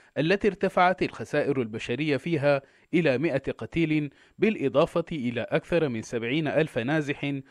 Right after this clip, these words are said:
فروا منها من أصل سكانها البالغ عددهم مائتي ألف نسمة. وقال الناطق باسم الجيش الفلبيني إن الجيش نفذ ضربات جوية دقيقة تهدف إلى منع وقوع خسائر جانبية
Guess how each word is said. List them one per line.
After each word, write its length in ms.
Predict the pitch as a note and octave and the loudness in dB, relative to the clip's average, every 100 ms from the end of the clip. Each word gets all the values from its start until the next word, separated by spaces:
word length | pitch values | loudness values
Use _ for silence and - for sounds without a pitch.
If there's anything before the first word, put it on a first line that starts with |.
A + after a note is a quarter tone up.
| - | -20
فروا 420 | _ F#3 F#3 E3+ C3 | _ 0 2 2 4
منها 380 | D3 C#3+ D3+ | 2 2 0
من 240 | D3+ A2 G2+ | 0 -2 -4
أصل 280 | D3 - A#2 | -6 -6 -6
سكانها 560 | G#2 - D#3 D3 A#2+ | -8 -2 0 0 -2
البالغ 440 | A2+ G#2 C#3+ A#2+ A2+ | -2 2 2 2 -4
عددهم 680 | G#2+ A2+ C#3+ B2+ B2+ C3 B2+ _ _ | -4 0 0 0 -2 -4 -6 _ _
مائتي 520 | D3 C3 B2+ D3 B2 C3 | -2 -2 0 0 2 -2
ألف 180 | A#2 | -2
نسمة. 400 | A#2+ A#2+ - F#2+ G2 _ _ _ _ | -6 -4 -6 -10 -14 _ _ _ _
وقال 460 | - D#3+ - B3 B3 | 2 2 4 4 6
الناطق 480 | F#3+ D3+ F#3+ E3+ D#3+ | 6 4 2 0 -2
باسم 340 | A#2+ C3+ - | -2 -2 0
الجيش 360 | C#3+ A#2 D#3+ - | 0 2 0 -2
الفلبيني 760 | C#3 C3 A#2 - B2 C3 F#3 F3+ _ D#3 | -2 -2 -4 -4 -2 0 -2 -4 _ 0
إن 160 | E3 | 4
الجيش 400 | E3+ D#3 A#3 - | 2 4 0 2
نفذ 460 | F3 F3+ - F#3+ F#3+ | 2 2 0 0 2
ضربات 520 | C#3+ A#2+ A#2 D3+ E3 | 2 0 2 2 2
جوية 500 | E3 C3 A2 D3 D3+ | 0 0 0 2 2
دقيقة 800 | D3 A#2 A2 E3 F3 D#3+ D3+ - _ _ | 0 -4 -4 -4 -2 -2 -4 -6 _ _
تهدف 440 | F#3+ F#3 G#3 G3+ | 0 0 -2 0
إلى 280 | G#3 B2+ B2 | 0 2 0
منع 320 | A2+ D3 C#3 | 0 -2 0
وقوع 420 | B2+ G#2+ D#3 E3 A2 | -2 -2 0 0 -2
خسائر 540 | - A2+ D#3 C#3+ C3+ | -6 -2 0 2 0
جانبية 800 | A2 A2+ A#2 D3+ D#3+ D3+ D#3 D3+ | -2 -8 -2 0 0 0 -4 -6